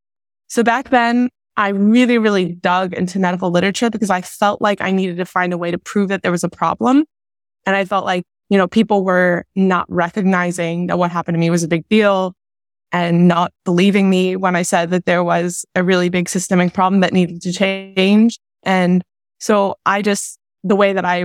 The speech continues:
responded to that was I actually wrote two hundred pages trying to analyze medical literature to show that there was a problem. And I only got halfway through my outline for everything that I wanted to say. And then I could never finish it because I just,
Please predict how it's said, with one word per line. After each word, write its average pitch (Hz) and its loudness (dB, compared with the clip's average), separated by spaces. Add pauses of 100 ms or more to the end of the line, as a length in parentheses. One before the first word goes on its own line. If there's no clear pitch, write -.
responded 202 0
to 202 -6
that 180 0 (120)
was 185 -2
I 190 2
actually 196 -2
wrote 170 -2 (120)
two 202 2
hundred 180 2
pages 175 -4
trying 175 0
to - -4
analyze 175 0 (460)
medical 190 2
literature 196 0
to - -6
show 190 -2
that 185 -6
there 196 0
was 185 -4
a 180 0
problem. 208 0 (680)
And 185 0 (640)
I 202 -2
only 233 -2
got 208 -4
halfway 180 -2
through 175 -2
my 165 0
outline 180 -2
for - -4
everything 185 0
that 175 0
I 175 -2
wanted 180 0
to 190 -8
say. 202 -2
And 196 0
then 190 0
I 185 -2
could 185 -2
never 175 0
finish 175 -4
it - -4
because 180 -4
I 170 0
just, - -10